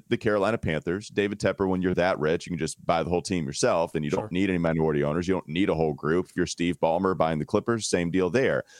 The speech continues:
Speaker 1: But when you're Gabe Plotkin, and your reported net worth, which can be wonky for sure, but your reported net worth is four hundred million.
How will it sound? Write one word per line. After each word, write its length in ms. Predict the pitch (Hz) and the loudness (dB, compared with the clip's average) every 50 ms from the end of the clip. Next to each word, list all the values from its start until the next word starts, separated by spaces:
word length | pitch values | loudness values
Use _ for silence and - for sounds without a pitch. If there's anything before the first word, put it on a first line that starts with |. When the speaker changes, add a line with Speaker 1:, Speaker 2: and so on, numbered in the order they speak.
| - - - | -20 -4 -2
Speaker 1:
But 80 | 160 175 | 0 0
when 80 | 180 | 2
you're 100 | 170 156 | 2 2
Gabe 240 | 123 156 147 139 117 | 2 2 2 2 2
Plotkin, 720 | - - 135 135 143 147 - - 92 80 76 80 95 104 - _ _ _ - | 2 2 2 4 2 0 0 0 2 2 2 0 0 -2 -6 _ _ _ 0
and 80 | 127 131 | 2 4
your 100 | 131 127 | 2 2
reported 400 | 123 - - 220 247 240 208 139 | 2 2 2 2 2 2 2 2
net 300 | 104 98 98 92 - 80 | 2 2 2 2 2 2
worth, 280 | 87 90 98 110 - | 2 2 2 2 0
which 200 | 104 98 - _ | -2 -2 -2 _
can 200 | - 98 82 64 | -4 -4 -4 -2
be 140 | 69 82 73 | -2 -4 0
wonky 480 | 64 82 107 127 123 120 - 71 69 - | 0 2 2 2 0 -2 -4 -6 -6 -4
for 100 | - 82 | -6 -4
sure, 360 | - - 147 123 85 64 64 | -2 0 2 2 2 2 0
but 140 | 76 80 - | 0 0 0
your 80 | 90 | 0
reported 360 | 98 - - 139 139 127 120 | 0 0 2 2 2 2 2
net 200 | 113 107 101 - | 2 2 2 2
worth 280 | 104 131 135 123 113 - | 2 2 2 0 0 -2
is 120 | 92 82 | -2 -2
four 200 | - - 101 95 | 0 2 2 2
hundred 240 | 85 82 76 76 69 | 2 0 -2 -2 -2
million. 440 | 62 69 65 65 67 73 87 104 | -2 -2 0 0 0 0 -2 -4